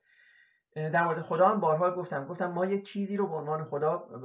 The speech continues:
تعریف کرده ایم که مثلاً قادر مطلق است، دانای مطلق است، خیرخواه مطلق است و الی آخر. حال هر موقع ما چنین موجودی را دیدیم،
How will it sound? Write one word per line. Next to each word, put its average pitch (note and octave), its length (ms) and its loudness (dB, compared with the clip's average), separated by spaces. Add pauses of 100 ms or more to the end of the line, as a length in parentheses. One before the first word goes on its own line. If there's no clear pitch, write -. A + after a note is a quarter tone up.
(160)
تعریف D#3 420 -2
کرده C3 280 -8
ایم C3+ 180 -14
که D3+ 100 -10
مثلاً C#3+ 320 -4
قادر D3 460 0
مطلق D3+ 360 -6
است، C3 260 -8
دانای C#3 380 -4
مطلق D#3 360 -6
است، C3 260 -10
خیرخواه F3 440 -4
مطلق F3+ 300 -6
است F#3 180 -6
و - 20 0
الی C#3 120 -2
آخر. - 260 -6 (1040)
حال F#3+ 280 8
هر G3+ 320 4
موقع C4+ 260 2
ما B3 140 -2
چنین G3 280 -4
موجودی D3 440 -4
را C#3+ 140 4
دیدیم، C#3 760 -4